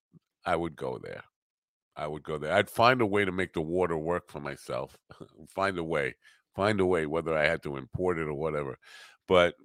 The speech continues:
people moving out of someplace makes it more attractive to me. So when you talk about, uh, looking at a place in Michigan and, and, uh, and,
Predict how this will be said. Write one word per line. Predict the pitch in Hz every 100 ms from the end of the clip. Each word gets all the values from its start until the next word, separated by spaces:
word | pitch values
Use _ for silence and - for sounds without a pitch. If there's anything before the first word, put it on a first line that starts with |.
| 90 -
people | 127 110 107
moving | 107 87 87
out | 87 85
of | 76 73
someplace | 80 67 - 65 65 - _ _ _ _ _ _ 82
makes | 85 -
it | 71
more | 73 73
attractive | - - 69 - 64
to | -
me. | 57 53 53 _ - _
So | - 92 87
when | 87 85
you |
talk | - 90 78
about, | 87 85 76 80
uh, | 80
looking | 85 82 82
at | 80
a |
place | - 87 78
in | 80 82
Michigan | 92 - - 71 69 64
and, | - 76 76 67 -
and, | 78 76 71 69 - _ - _
uh, | 67 71 73 69 67 _ _ _ _ _ _ _ _ _ _ _ _ _ _ _ _ _ _ _ _ _ _
and, | - 95